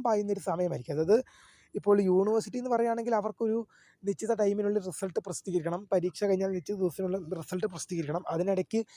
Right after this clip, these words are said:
മറ്റ് യു-, ഇപ്പം ഏതെങ്കിലും ഒരു യൂണിവേഴ്സിറ്റി പുറത്ത് റിസൾട്ട് പുറത്ത് വിട്ട് കഴിഞ്ഞാൽ അത് അടുത്ത യൂണിവേഴ്സിറ്റിക്ക് വാശി കയറും, ഇവർ മത്സരിച്ച് എന്ത് ചെയ്യാൻ നോക്കും, റിസൾട്ട് പുറത്ത്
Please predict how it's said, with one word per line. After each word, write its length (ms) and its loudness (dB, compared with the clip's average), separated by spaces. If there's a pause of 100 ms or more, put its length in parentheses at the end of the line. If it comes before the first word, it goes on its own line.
(260)
മറ്റ് 320 -2
യു-, 260 2 (300)
ഇപ്പം 220 -2 (140)
ഏതെങ്കിലും 380 4
ഒരു 140 6 (400)
യൂണിവേഴ്സിറ്റി 540 0 (180)
പുറത്ത് 340 0
റിസൾട്ട് 400 0
പുറത്ത് 300 -4
വിട്ട് 200 0
കഴിഞ്ഞാൽ 340 4
അത് 120 0 (100)
അടുത്ത 280 0
യൂണിവേഴ്സിറ്റിക്ക് 640 0
വാശി 340 0
കയറും, 280 2
ഇവർ 220 0
മത്സരിച്ച് 580 0
എന്ത് 120 -6
ചെയ്യാൻ 180 0
നോക്കും, 320 0 (520)
റിസൾട്ട് 360 2
പുറത്ത് 300 2